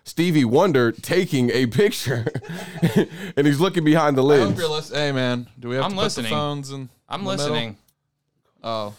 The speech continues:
Speaker 1: You're
Speaker 3: You
Speaker 1: all
Speaker 3: guys are
Speaker 1: good.
Speaker 3: talking about
Speaker 1: It's
Speaker 2: That
Speaker 1: all
Speaker 2: was your
Speaker 1: good.
Speaker 2: suggestion about putting the phones in the
Speaker 3: No.
Speaker 2: middle
Speaker 1: It's all
Speaker 2: and
Speaker 1: good.
Speaker 2: that.
Speaker 1: It's all good. It's all
Speaker 3: No,
Speaker 1: good.
Speaker 3: you guys are talking
Speaker 1: It's all
Speaker 3: about
Speaker 1: good.
Speaker 3: Stevie
Speaker 1: It's
Speaker 3: Wonder
Speaker 1: all good.
Speaker 3: being blind and is actually not blind.
Speaker 1: Yeah, so he's not blind. So here, I'm gonna tell, I'm gonna share you guys a story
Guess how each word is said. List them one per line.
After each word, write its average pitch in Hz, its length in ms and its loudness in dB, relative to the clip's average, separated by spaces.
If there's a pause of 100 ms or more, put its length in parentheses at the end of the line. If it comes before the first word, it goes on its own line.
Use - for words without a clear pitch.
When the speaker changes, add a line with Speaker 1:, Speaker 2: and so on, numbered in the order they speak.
(260)
Speaker 1:
You're 160 100 -2
Speaker 3:
You 175 60 2
Speaker 1:
all 151 60 6
Speaker 3:
guys 139 100 4
are 139 40 4
Speaker 1:
good. 143 80 4
Speaker 3:
talking 147 160 0
about 139 100 0
Speaker 1:
It's 131 80 2
Speaker 2:
That 151 60 4
Speaker 1:
all 147 60 6
Speaker 2:
was 135 80 2
your 135 120 4
Speaker 1:
good. - 80 2
Speaker 2:
suggestion 156 560 -6
about 123 280 -6
putting 127 160 -10
the 120 80 -12
phones 123 500 -12
in 113 100 -18
the - 60 -10
Speaker 3:
No. 120 60 -4
Speaker 2:
middle 143 160 -4
Speaker 1:
It's - 100 -10
all 123 140 2
Speaker 2:
and 104 80 -8
Speaker 1:
good. 107 180 2
Speaker 2:
that. 104 120 -4
Speaker 1:
It's 101 100 -10
all 123 140 0
good. 95 260 -4
It's - 160 -8
all 131 60 -4
Speaker 3:
No, 143 80 -2
Speaker 1:
good. 113 100 -2
Speaker 3:
you 120 80 0
guys 135 160 -2
are - 20 -8
talking - 20 -2
Speaker 1:
It's - 0 -
all 139 40 -2
Speaker 3:
about 127 180 -2
Speaker 1:
good. 104 60 -4
Speaker 3:
Stevie 123 260 -4
Speaker 1:
It's 120 80 -2
Speaker 3:
Wonder 120 200 0
Speaker 1:
all 107 60 -2
good. 107 40 -8
Speaker 3:
being 113 260 -2
blind 107 440 -2
and 104 160 -4
is 104 100 -4
actually 107 440 -4
not 101 300 -6
blind. 120 460 -8 (240)
Speaker 1:
Yeah, 214 280 2
so 190 220 2
he's 170 160 6
not 220 240 4
blind. 175 280 4
So 160 220 2
here, 151 300 4
I'm 175 120 2
gonna 214 160 2
tell, 202 180 2
I'm 196 80 2
gonna 220 160 2
share 185 220 2
you 165 120 2
guys 143 300 4
a 117 80 0
story 127 500 4